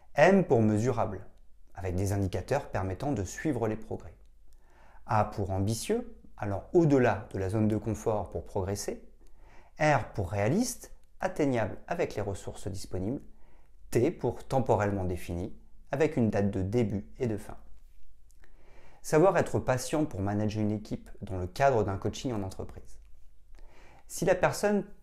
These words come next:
parvient rapidement à déterminer un objectif, c'est un succès. La mise en action se rapproche et il est alors temps d'aborder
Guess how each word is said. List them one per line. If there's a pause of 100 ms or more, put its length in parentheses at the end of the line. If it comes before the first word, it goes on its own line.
(100)
parvient (160)
rapidement
à
déterminer
un
objectif,
c'est
un
succès. (720)
La
mise
en
action (120)
se
rapproche
et
il
est
alors
temps
d'aborder